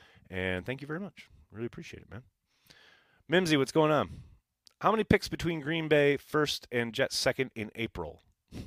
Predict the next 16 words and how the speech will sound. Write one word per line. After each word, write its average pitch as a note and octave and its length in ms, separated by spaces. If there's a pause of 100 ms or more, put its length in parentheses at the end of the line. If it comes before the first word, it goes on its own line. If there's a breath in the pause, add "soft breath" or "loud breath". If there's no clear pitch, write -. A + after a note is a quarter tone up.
(1700 loud breath)
Okay, A#2+ 160
first F#3 320
of G2 80
all, F2 340 (160)
I, B2 120
you're A2+ 220
asking B2+ 240
me C3+ 100
to C3+ 100
do G#2+ 120
math? F2 580 (220)
Uh, F#2+ 140
second C#3+ 300
of A2 60
all, G#2+ 320 (880)
um, F2 580